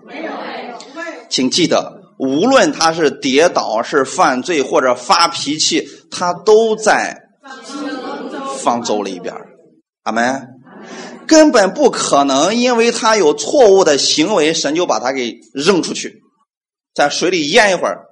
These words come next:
Speaker 2: 悔改认罪再弄回来，没有这样的。都在基督里边儿。哈利路亚！神若不开门儿，他俩能出来吗？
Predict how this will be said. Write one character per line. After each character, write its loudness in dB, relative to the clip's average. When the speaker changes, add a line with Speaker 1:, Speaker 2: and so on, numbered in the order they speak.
Speaker 2:
悔 4
改 4
认 2
罪 0
再 0
弄 2
回 -2
来， -4
没 0
有 4
这 -2
样 -2
的。 -10
都 2
在 2
基 -6
督 -10
里 -12
边 -18
儿。 -18
哈 -2
利 0
路 0
亚！ -4
神 2
若 6
不 0
开 0
门 -2
儿， -2
他 2
俩 2
能 0
出 -4
来 2
吗？ -6